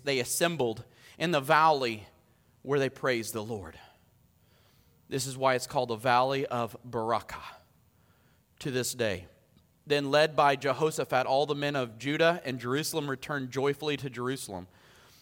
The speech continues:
for the Lord had given them cause to rejoice over their enemies. They were praising God. Now they had reason to rejoice in God.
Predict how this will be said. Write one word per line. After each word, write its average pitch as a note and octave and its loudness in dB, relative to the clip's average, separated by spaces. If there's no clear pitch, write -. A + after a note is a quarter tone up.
for - -6
the C#3+ 2
Lord C#3+ 4
had A#2+ -4
given C#3 0
them A2 -4
cause G#2 0
to C3+ -10
rejoice A2+ -4
over A2+ -4
their A2 -4
enemies. G#2+ -8
They C#3 4
were A#2+ -4
praising D3 0
God. G#2+ -2
Now C#3+ 2
they D#3 2
had A#2 0
reason A2+ -8
to A2 -12
rejoice G2+ -8
in F2 -14
God. - -18